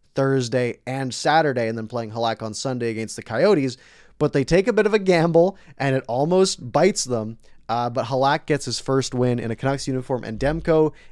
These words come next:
is going to be very fresh on Thursday, as long as the game still <laughs> happens, uh, at this point, 'cause I wouldn't be too surprised, uh, if it doesn't.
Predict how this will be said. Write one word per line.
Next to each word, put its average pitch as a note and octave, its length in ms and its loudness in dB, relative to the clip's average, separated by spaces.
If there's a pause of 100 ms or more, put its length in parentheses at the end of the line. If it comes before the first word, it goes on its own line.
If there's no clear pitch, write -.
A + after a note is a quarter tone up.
(100)
is B2 100 -4
going C3 140 -2
to B2+ 80 -4
be A#2+ 80 -4
very G#3 340 2
fresh F3 500 2 (360)
on C#3 160 -2
Thursday, B2 800 -2 (440)
as C#3 180 0
long D3+ 300 4
as C3 200 0
the C3+ 80 -4
game C3 320 0
still A2+ 320 -4
<laughs> B2 100 -4
happens, - 560 -8 (200)
uh, G#2+ 240 -4
at A2+ 220 -4
this A2 220 -6
point, G#2+ 320 -6
'cause A#2 120 -8
I A#2+ 100 2
wouldn't C3+ 240 0
be B2+ 80 -2
too A#2 160 -6
surprised, G#2 600 -4 (380)
uh, G#2+ 180 -2 (120)
if A#2 380 -4
it G#2 440 -6
doesn't. G2+ 400 -4